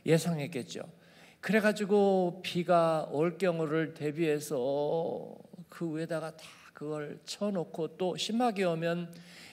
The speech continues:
실내 안으로 들어갈 준비를 하고 그래서 사람들을 동원하고 그리고 날씨를 보면서 노심초사하면서 정말 너무 많은 것들을 준비했을 텐데 비가 오니까 안 하겠지 그러고 안 가버려요.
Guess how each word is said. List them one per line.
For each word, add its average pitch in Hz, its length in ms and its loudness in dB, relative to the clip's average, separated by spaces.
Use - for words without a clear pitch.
실내 285 360 6
안으로 170 540 4
들어갈 156 480 -4
준비를 165 400 -4
하고 156 220 -6
그래서 165 260 -6
사람들을 214 680 0
동원하고 165 720 0
그리고 196 680 2
날씨를 180 480 2
보면서 180 400 -2
노심초사하면서 175 1400 2
정말 214 800 4
너무 - 540 0
많은 220 300 6
것들을 233 300 4
준비했을 190 500 0
텐데 170 520 2
비가 254 280 4
오니까 214 380 2
안 156 80 0
하겠지 196 340 0
그러고 190 260 0
안 143 220 -2
가버려요. 135 580 -2